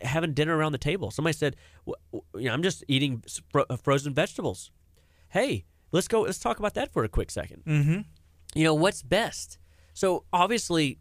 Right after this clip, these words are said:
Speaker 1: you know, farm fresh is best right off the farm. That's what I want, right? But what if, uh, I, I don't have access to it 'cause it's not in season? Well, then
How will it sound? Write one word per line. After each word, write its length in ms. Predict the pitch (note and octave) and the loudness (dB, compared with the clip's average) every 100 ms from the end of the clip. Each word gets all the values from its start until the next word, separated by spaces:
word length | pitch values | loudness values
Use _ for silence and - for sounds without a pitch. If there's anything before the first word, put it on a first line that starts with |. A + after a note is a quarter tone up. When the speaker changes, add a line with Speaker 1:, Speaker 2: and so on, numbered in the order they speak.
| - | -2
Speaker 1:
you 80 | D3 | 2
know, 180 | B2 | 2
farm 400 | C#3 - D3+ D#3+ D3 | 0 2 4 4 0
fresh 380 | - A2+ A#2 | 2 2 2
is 140 | A#2+ G#2+ | -2 0
best 480 | E3+ G#3+ G#2 - - | 2 2 0 -8 -2
right 200 | A#2+ C#3 | 2 4
off 200 | D#3 - | 2 -2
the 80 | C3+ | -4
farm. 320 | D3+ G#3+ A#2+ | 0 0 0
That's 160 | A#2 - | -2 0
what 100 | A2+ | 0
I 80 | |
want, 340 | A2 F3+ D#3+ - | 2 0 -4 -2
right? 260 | A2 D#3+ - - - - - | -2 -2 -6 -20 -20 -8 0
But 200 | E3 D#3 | 2 4
what 120 | E3 | 2
if, 100 | G3 - - | 0 -6 -6
uh, 300 | D#3 C#3+ - - | -4 -4 -8 -4
I, 240 | F#2 C3 - | 0 2 2
I 80 | C3 | -2
don't 240 | D3 C3+ | 0 0
have 140 | B2+ B2+ | 2 0
access 360 | D#3+ - A#2+ | 0 0 -2
to 120 | - A#2+ | 0 -2
it 80 | |
'cause 120 | - A2+ | -2 -2
it's 60 | |
not 100 | B2+ | -2
in 60 | A2 | -2
season? 400 | - D#3+ F3 G#2 - - - - - - - | -2 -4 -4 -10 -14 -20 -20 -20 -20 -12 0
Well, 280 | B2 G#3+ - | 2 2 0
then 280 | C3+ C3 | 0 0